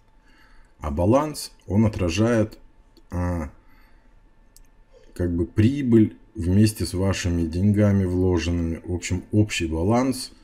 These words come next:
и заработок от партнёров, а, который будет, скажем так, перспективный баланс. То, что вам в результате всё переведётся на кошелёк, когда вернутся все займы, выданные вами и вашими партнёрами.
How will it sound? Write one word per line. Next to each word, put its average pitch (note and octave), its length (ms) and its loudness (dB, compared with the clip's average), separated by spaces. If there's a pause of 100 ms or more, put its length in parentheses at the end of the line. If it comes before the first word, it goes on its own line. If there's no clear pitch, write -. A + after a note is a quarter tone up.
(260)
и G#2+ 80 -2
заработок G2+ 540 2
от G2 140 -4
партнёров, F2 960 -4 (180)
а, D#2 380 -6 (320)
который E2 320 -2
будет, D2+ 400 -4 (1200)
скажем F#2 340 -2
так, F2+ 140 -4
перспективный G2+ 840 2
баланс. D2 600 -8 (180)
То, G#2+ 100 -2
что F#2+ 220 -6
вам F#2 260 0
в E2 40 -2
результате G#2 760 -2 (260)
всё - 300 -6
переведётся E2 680 -2
на D#2+ 140 -4
кошелёк, F2 540 -2
когда D#2 260 -4
вернутся D#2+ 520 -2
все E2+ 240 -8
займы, D2 500 -6 (160)
выданные D2+ 440 -6
вами C2+ 400 -10 (720)
и E2+ 140 -6
вашими D2+ 400 -6
партнёрами. C2 680 -10